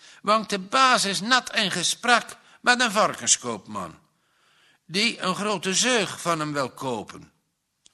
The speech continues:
"Dan wachten we even," zei Teun Roosendaal.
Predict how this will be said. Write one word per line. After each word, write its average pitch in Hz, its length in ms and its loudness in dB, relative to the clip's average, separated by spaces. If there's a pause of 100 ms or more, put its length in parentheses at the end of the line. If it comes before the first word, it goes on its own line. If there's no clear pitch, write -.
(160)
"Dan 76 300 -4
wachten 107 440 -6
we 120 100 -4
even," 127 460 -6 (280)
zei 147 280 -6
Teun 139 280 -4
Roosendaal. 123 920 -6